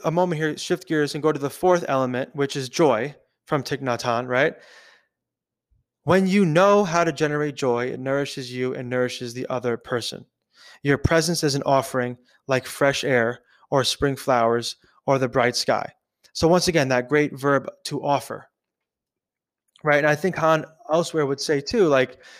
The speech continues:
if you're constantly upset in the relationship, something there isn't working.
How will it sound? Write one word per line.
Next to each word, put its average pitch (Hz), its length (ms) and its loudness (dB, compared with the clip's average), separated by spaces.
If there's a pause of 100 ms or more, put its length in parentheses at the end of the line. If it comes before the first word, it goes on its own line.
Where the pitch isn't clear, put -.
(440)
if - 280 -4 (140)
you're 185 220 0
constantly 175 580 0
upset 151 580 2
in 143 120 -6
the 135 80 -2
relationship, 127 800 -4 (640)
something 185 480 -2
there 151 180 2
isn't 139 320 -6
working. 131 360 -8